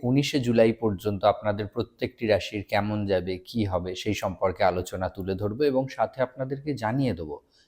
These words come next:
যে এই সপ্তাহে আপনাদের কোন দেবদেবীর মন্ত্র জপ করা বা শোনা শুভ হবে। দর্শক বন্ধুরা, এই সপ্তাহে রবি মিথুন রাশির থেকে কর্কট রাশিতে গমন করছে,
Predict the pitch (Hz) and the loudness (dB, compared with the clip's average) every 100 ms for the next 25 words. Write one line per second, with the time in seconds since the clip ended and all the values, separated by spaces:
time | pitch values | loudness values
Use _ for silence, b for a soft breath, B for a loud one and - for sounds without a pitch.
0 | - 104 127 127 151 170 120 - - 87 | -8 2 2 6 4 4 2 2 0 -2
1 | 90 117 - - 95 107 104 - 127 143 | 2 2 0 -2 -2 -2 -2 -2 2 2
2 | 127 107 101 101 98 85 95 - _ _ | 2 2 0 0 0 -2 -6 -12 _ _
3 | 107 113 117 123 120 92 85 - - 87 | 0 2 4 4 4 4 0 0 0 2
4 | 80 - - _ - 90 87 78 - 117 | 2 -2 -14 _ -6 2 2 2 -2 0
5 | 104 87 - _ _ _ - 127 101 80 | 0 0 -6 _ _ _ 2 4 4 2
6 | 73 - _ _ _ _ _ _ _ _ | -4 -12 _ _ _ _ _ _ _ _
7 | _ _ 127 135 - 185 185 151 104 107 | _ _ 2 4 4 2 4 4 4 4
8 | - - - 143 139 156 - - 87 92 | 2 -2 6 6 6 4 2 0 0 0
9 | 113 - _ _ _ _ _ - 107 131 | -2 -8 _ _ _ _ _ 0 8 10
10 | 147 131 113 185 - _ _ _ _ _ | 10 8 4 2 -8 _ _ _ _ _
11 | _ _ _ 117 135 139 190 190 170 - | _ _ _ 2 2 4 2 4 4 4
12 | 135 - - 82 - - - _ _ _ | -2 -2 -4 -2 -2 -4 -6 _ _ _
13 | _ _ _ _ _ - 135 120 107 87 | _ _ _ _ _ 6 6 8 4 2
14 | 87 - 90 175 175 92 85 78 - - | 0 -2 0 4 4 4 2 -6 -12 -12
15 | - | -14